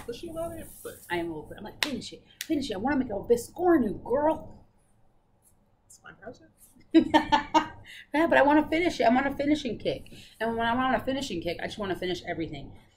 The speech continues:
Speaker 2: Sebastian, Sebastian Leroy Jenkins, stop eating my stuff. That's my cat. So you might see a cat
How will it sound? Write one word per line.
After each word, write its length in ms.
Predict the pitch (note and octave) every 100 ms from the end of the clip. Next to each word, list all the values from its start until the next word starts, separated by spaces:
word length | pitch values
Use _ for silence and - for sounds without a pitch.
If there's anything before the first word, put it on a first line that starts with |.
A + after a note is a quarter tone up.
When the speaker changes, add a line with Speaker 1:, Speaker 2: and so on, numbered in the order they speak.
| - - _
Speaker 2:
Sebastian, 680 | C4 C4 B3+ C4+ B3 A#3+ - - - -
Sebastian 420 | C4+ C4+ C4+ B3
Leroy 260 | A3+ G#3
Jenkins, 440 | F#3 D#3+ D3 C#3+ -
stop 340 | - A#3+ B3
eating 200 | F#3+ F3
my 140 | E3 D3+
stuff. 420 | - - - -
That's 240 | A3+ C4 -
my 80 | F3
cat. 320 | D3 C#3 - _ _ - - -
So 260 | - G3 F#3
you 120 | F#3+
might 200 | G3+ G3+
see 160 | F#3+ F3+
a 40 | -
cat 300 | E3 -